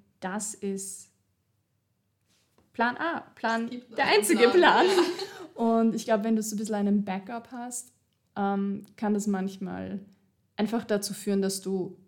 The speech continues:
Speaker 1: nicht hundert Prozent dann in it bist.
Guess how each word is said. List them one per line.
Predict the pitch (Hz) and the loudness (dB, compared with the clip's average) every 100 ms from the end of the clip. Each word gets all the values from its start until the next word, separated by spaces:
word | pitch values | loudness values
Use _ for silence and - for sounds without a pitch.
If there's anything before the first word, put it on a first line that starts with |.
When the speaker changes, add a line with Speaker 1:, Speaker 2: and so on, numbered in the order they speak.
| - | -6
Speaker 1:
nicht | 208 202 - - | -4 -4 -8 -4
hundert | 214 202 190 190 | 0 2 0 -6
Prozent | 190 - 196 190 190 - | -10 -8 -6 -6 -8 -12
dann | - 196 202 - _ _ _ - | -12 -12 -12 -16 _ _ _ -4
in | 214 190 | 0 0
it | 180 - | -2 -6
bist. | 196 220 - | -6 -6 -10